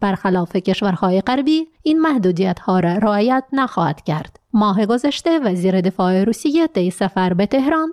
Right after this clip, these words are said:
از نمایشگاه پهپاد و سامانه‌های موشکی ایران بازدید و بر ضرورت توسعه همکاری نظامی با ایران تاکید کرد. یک هفته پیش از این سفر، دیدار رهبر کره شمالی با رئیس جمهور روسیه احتمالاً به توافق تسلیحاتی انجامید.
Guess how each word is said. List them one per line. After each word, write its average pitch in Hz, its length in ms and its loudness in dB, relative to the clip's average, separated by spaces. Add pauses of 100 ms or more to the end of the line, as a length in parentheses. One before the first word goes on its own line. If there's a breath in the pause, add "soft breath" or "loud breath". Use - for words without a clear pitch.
از 294 180 -2
نمایشگاه 294 640 0
پهپاد 175 540 -2
و 196 60 0
سامانه‌های 185 600 0
موشکی 190 420 0
ایران 190 520 2
بازدید 269 540 -2 (140)
و 285 120 0
بر 294 180 0
ضرورت 185 520 0
توسعه 185 680 0
همکاری 185 560 0
نظامی 180 440 0
با 196 100 0
ایران 302 460 0
تاکید 180 480 -2
کرد. 170 380 -4 (120)
یک 196 300 0
هفته 180 320 -2
پیش 190 220 -4
از 180 120 0
این 190 100 0
سفر، 311 480 -2 (220)
دیدار 190 420 0
رهبر 180 460 0
کره 180 380 0
شمالی 185 460 2
با 180 120 0
رئیس 180 240 0
جمهور 185 440 2
روسیه 302 580 0
احتمالاً 285 680 0
به 285 80 2
توافق 196 600 0
تسلیحاتی 180 600 0
انجامید. 180 600 0